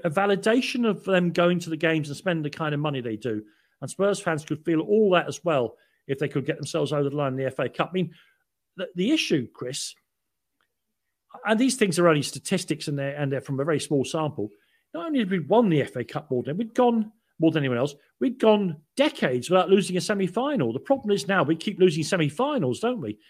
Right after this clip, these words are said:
Is it in all competitions? Is it seven, except for the Champions League, in domestic semi-finals, it's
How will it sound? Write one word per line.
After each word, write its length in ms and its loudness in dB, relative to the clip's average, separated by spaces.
Is 100 0
it 140 0
in 120 6
all 140 6
competitions? 600 -2
Is 60 -6
it 100 -6
seven, 440 0
except 280 -6
for 60 -12
the 60 -8
Champions 400 -4
League, 220 0
in 180 -4
domestic 360 -2
semi-finals, 560 -2
it's 280 -2